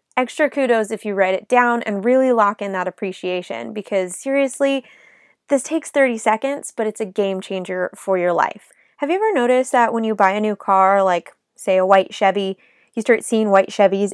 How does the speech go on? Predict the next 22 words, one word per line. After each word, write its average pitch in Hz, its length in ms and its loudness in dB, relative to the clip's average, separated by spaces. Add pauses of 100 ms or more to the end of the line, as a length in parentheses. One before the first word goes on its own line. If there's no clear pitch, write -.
(140)
everywhere 202 540 4
you 202 140 -2
go? 180 400 2 (440)
That's 294 160 4
because 330 480 2
what 262 220 8
you 254 100 0
focus 277 420 2
your 226 140 -4
energy 226 400 -2
on, 185 300 -6
what 190 180 -2
you 202 140 -6
look 240 260 0
for 185 400 0
in 196 160 -6
the 190 100 -6
world, 180 540 -2
you 202 140 -6
attract 294 520 -2
more - 240 -6
of. - 140 -10